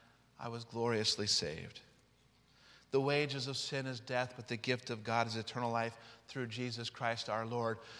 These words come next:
There, I, I, I've been to a lot of gravesides. As the family is there weeping by the casket and others stand around, I like to pull out John fourteen. If that person knew the Lord as their Savior,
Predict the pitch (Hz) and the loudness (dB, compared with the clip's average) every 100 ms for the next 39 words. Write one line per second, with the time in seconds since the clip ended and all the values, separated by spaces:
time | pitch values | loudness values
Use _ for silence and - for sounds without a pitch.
0 | - - 143 160 170 160 147 147 139 147 | -16 -4 2 6 8 8 6 4 4 0
1 | 127 160 143 139 135 139 156 160 160 127 | 0 -2 0 2 4 4 4 4 4 4
2 | - 117 123 - - - - _ _ _ | 0 -2 -4 -6 -8 -12 -20 _ _ _
3 | _ _ _ _ _ _ _ _ _ _ | _ _ _ _ _ _ _ _ _ _
4 | _ - _ _ _ - - - - - | _ -20 _ _ _ -20 -20 -20 -20 -20
5 | _ 127 120 131 147 131 135 139 123 135 | _ -4 -2 -2 4 4 4 -2 2 2
6 | 127 135 127 131 113 117 120 - 117 104 | 2 2 0 -4 -2 -2 -2 -4 -2 -2
7 | - 120 113 - - _ _ _ _ _ | -4 -6 -10 -12 -20 _ _ _ _ _
8 | _ _ _ 117 117 117 110 120 117 117 | _ _ _ -4 -2 -2 -4 -2 0 0
9 | 117 113 107 104 104 - - - _ _ | 2 2 2 -4 -8 -18 -20 -20 _ _
10 | _ _ _ - 117 110 117 113 113 127 | _ _ _ -6 -4 0 -2 -4 -12 -4
11 | 120 110 110 113 113 - 120 113 127 113 | 0 0 0 -4 -4 -2 -2 0 -2 -4
12 | - - - - - 117 123 135 131 - | -10 -16 -16 -18 0 0 2 2 2 4
13 | 143 139 131 120 123 123 131 135 131 120 | 2 2 0 0 0 0 2 2 0 0
14 | 139 131 160 135 117 113 | 0 2 2 2 0 -4